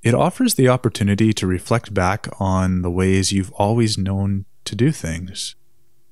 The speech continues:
Not only do you learn about others, but in this you learn a lot about yourself too.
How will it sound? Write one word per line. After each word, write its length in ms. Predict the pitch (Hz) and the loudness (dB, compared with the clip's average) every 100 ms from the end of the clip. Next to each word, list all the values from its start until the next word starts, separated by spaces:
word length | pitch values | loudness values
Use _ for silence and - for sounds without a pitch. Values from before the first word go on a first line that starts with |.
| - - - - | -20 -20 -20 -4
Not 260 | 110 123 127 | 0 2 2
only 240 | 113 117 | 4 4
do 140 | 104 101 | 4 2
you 100 | 95 | 4
learn 220 | 104 104 | 4 2
about 280 | 92 85 120 | 2 -2 0
others, 600 | 147 113 87 87 - 185 190 - | 2 2 2 -2 -6 -8 -14 -12
but 320 | - 104 117 120 | -10 -2 2 4
in 200 | 135 120 | 4 4
this 320 | 127 - 110 | 4 2 0
you 200 | 107 120 | 2 2
learn 420 | 101 107 131 127 | 4 4 4 2
a 120 | - 104 | 0 -2
lot 280 | 104 113 | 0 2
about 340 | 120 117 123 - | 2 4 2 2
yourself 460 | 127 - 135 131 | 2 2 0 0
too. 380 | - 143 156 95 | -2 -2 -2 -6